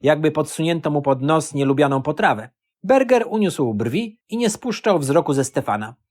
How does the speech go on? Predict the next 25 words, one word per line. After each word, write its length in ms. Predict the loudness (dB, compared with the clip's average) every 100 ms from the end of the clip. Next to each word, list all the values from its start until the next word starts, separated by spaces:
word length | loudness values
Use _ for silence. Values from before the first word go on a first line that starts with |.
| _ _ -4
Klęgorek 520 | -2 2 4 4 0
szeptał 320 | -4 0 0
coś 200 | 0 -2
nerwowo 340 | 0 2 2
do 100 | 2
Joasi, 600 | 2 4 2 0 -10 -10 _
mrugając 560 | -4 0 2 2 0 2
zaczerwienionymi 720 | 0 0 -2 -2 -4 -4 -2
oczkami. 520 | -4 -6 -8 -10 -16 _ _ _
Zwoliński 760 | -8 -4 -2 -2 -4 -6 -4 -2
opuścił 500 | 0 -2 -4 -6 0
głowę 380 | 2 4 2 -2
i 80 | -4
siedział 300 | -2 0 2
nieruchomo. 600 | 2 0 -2 -4 -6 -12 _ _ -6
Tylko 260 | -2 0
na 120 | 0
twarzach 500 | 0 2 2 2 0
Rogorzy 440 | 2 2 4 2 2
i 80 | 2
Lorka 560 | 0 0 0 -2 -2 -4
malowała 460 | 0 2 2 2
się 140 | -2 -6
niezmienna 540 | -6 -6 -6 -4 -4
powaga, 500 | -4 0 0 -2